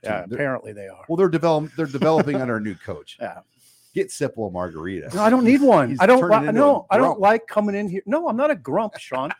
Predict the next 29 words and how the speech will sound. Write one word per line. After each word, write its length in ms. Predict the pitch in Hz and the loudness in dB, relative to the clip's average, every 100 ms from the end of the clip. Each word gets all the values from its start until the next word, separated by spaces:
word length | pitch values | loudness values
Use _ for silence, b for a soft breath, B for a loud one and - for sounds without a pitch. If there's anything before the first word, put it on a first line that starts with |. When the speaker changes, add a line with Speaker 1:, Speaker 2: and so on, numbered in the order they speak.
| - | -14
Speaker 2:
<laughs> 160 | - | -10
Speaker 1:
I 40 | 202 | -4
don't 120 | 277 | 0
like 160 | 294 - | 0 0
coming 180 | 262 | 0
in 100 | 269 | 2
here 140 | 233 240 | 0 0
and 140 | 202 | -4
just 220 | 175 - _ _ _ _ _ _ _ 120 | -8 -12 _ _ _ _ _ _ _ -2
giving 300 | 196 214 185 | 0 0 -6
fans 440 | - 170 185 165 | -4 -2 -2 -4
a 60 | 123 | -6
litany 400 | 113 160 180 180 | 0 0 0 -4
of 120 | 135 | -4
excuses. 880 | - - - 160 151 - _ - _ _ _ _ - | -12 -16 -16 -14 -14 -20 _ -20 _ _ _ _ -8
I 40 | |
mean, 80 | 143 | -2
I 80 | 165 | 0
don't, 220 | 196 - _ _ - | 0 -4 _ _ -8
I'm 140 | 160 | -4
not 180 | 247 247 | -4 -4
gonna 160 | 220 190 | -4 -6
do 220 | 175 233 | -6 -8
that. 240 | - - _ _ _ _ - | -12 -20 _ _ _ _ -8
I'm 60 | |
not 100 | 151 | -8
gonna 120 | 220 | -8
do 160 | - | -14
that. 80 | 113 | -18